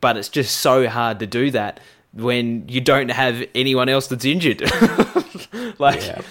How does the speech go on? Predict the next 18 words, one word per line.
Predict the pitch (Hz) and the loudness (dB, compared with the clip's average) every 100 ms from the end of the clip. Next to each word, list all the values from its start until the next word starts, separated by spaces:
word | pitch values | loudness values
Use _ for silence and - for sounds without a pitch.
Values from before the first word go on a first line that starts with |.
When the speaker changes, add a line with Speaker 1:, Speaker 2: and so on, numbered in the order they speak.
| - - | -20 -16
Speaker 1:
it, | - 117 110 104 | -6 -6 -6 -8
uh, | 76 104 95 76 90 | -6 -6 -6 -8 -6
that's | 123 110 | -4 -4
gonna | 127 110 | -2 -2
be | 107 104 82 | -2 -4 -6
super, | - - 143 139 | -8 -2 0 0
super | 131 113 98 | -4 -4 -6
tricky. | - 95 92 | -6 -8 -8
So, | 90 98 85 87 - _ | -8 -6 -6 -8 -16 _
uh, | - 104 101 | -6 -6 -4
tough | - 160 | -2 -2
situation. | - 135 110 107 107 110 | -2 -8 -4 -2 -2 -6
I'll | 104 | -8
be | 104 110 | -8 -10
interested | - 113 - | -10 -12 -10
to | 101 | -10
see | - 101 95 | -6 -4 -4
how, | 98 95 90 92 | -4 -2 -2 -4